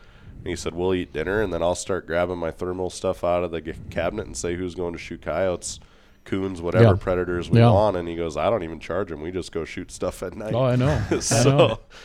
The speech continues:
Speaker 1: so, I mean, just
Speaker 2: You know,
Speaker 1: all kinds of fun to be had.
Speaker 2: I, I,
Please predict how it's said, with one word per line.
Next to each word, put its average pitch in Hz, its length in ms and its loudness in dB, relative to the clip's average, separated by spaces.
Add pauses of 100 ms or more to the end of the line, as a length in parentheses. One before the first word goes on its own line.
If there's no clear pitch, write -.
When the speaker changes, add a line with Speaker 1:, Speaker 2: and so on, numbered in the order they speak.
(160)
Speaker 1:
so, 117 360 2
I 110 100 0
mean, 110 200 -2
just 117 240 0
Speaker 2:
You 165 80 8
know, 175 140 8
Speaker 1:
all 117 140 6
kinds 117 260 0
of 92 80 -2
fun 87 220 -4
to 85 60 -4
be 82 140 -4
had. 82 280 -4 (120)
Speaker 2:
I, - 200 -6
I, 156 160 4